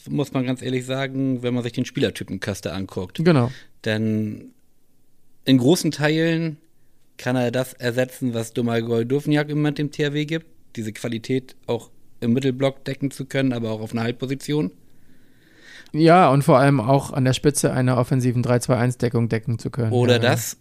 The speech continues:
Speaker 1: Und
Speaker 2: Mhm.
Speaker 1: natürlich auch, womöglich, die letzten Spiele hat er tatsächlich jetzt in Gummersbach auch auf der Mitte zumindest die erste und zweite Welle mitgespielt. Ähm, er übernimmt da tatsächlich mittlerweile auch Spielsteuerung.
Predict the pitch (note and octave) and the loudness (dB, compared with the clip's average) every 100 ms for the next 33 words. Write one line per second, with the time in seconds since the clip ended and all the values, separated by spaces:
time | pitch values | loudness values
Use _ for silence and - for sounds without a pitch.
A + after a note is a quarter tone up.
0 | _ - - B2+ A#2 D3 - D#3 D#3+ D3+ | _ -14 -2 0 2 0 0 -2 -2 -6
1 | - C3+ D3+ G3 G3 - - - - - | -6 0 2 2 -4 -14 -18 -20 -20 -20
2 | - - - - - - - - - A#2+ | -20 -20 -20 -20 -20 -20 -20 -10 0 4
3 | C#3+ E3+ F3+ - - - A2 A#2 - - | 4 2 -4 -8 -20 -12 -10 -10 -8 -8
4 | - A#2 A#2 G#2+ G#2+ A2+ A2+ G#2+ G#2+ B2 | -4 -4 -4 -8 -8 -6 -8 -8 -6 -4
5 | A2+ - G#2+ - A2 A2 - G#2 A2 A#2+ | -4 -8 -12 -6 -6 -6 -4 -2 0 -2
6 | A2 A2+ A2 G#2+ G#2 - - - A2+ G#2+ | -4 -2 -2 -2 -6 -6 -10 -8 -8 -8
7 | - A2 G#2+ G#2 A2+ C#3 C#3 C#3 - - | -8 -6 -6 -4 -2 -2 -2 -6 -8 0
8 | E3 E3+ - - - - - - A2+ A2+ | 2 2 -2 -20 -20 -20 -16 -2 0 0
9 | G#2+ G#2+ G#2+ B2 - A2+ G#2+ - G#2 A2+ | -2 -2 0 0 -2 -4 -4 -6 -6 -6
10 | - A#2+ - B2 G#2+ G#2 G#2+ G#2+ - G#2+ | -6 -8 -6 -6 -4 -2 -2 -2 -4 -6
11 | G#2 - - B2+ C3 - C#3 D3+ C#3+ D#3+ | -6 -10 -4 0 0 0 2 2 4 0
12 | F3 | 0